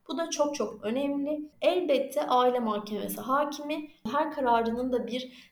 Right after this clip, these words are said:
neticesi olduğunu, sebebi olduğunu da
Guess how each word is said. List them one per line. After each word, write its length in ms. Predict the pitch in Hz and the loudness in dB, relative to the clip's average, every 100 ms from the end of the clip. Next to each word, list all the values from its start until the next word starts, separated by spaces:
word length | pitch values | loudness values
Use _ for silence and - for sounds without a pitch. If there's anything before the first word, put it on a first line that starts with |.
| _ | _
neticesi 800 | 220 220 247 220 240 233 233 262 | -4 -2 -6 -6 -6 -6 -2 -2
olduğunu, 600 | 233 214 190 196 196 240 | 0 0 -2 -4 -4 -4
sebebi 400 | - 220 214 240 | -2 -4 -2 -2
olduğunu 580 | 202 202 190 196 208 | -2 -2 -4 -6 -4
da 80 | 277 | -2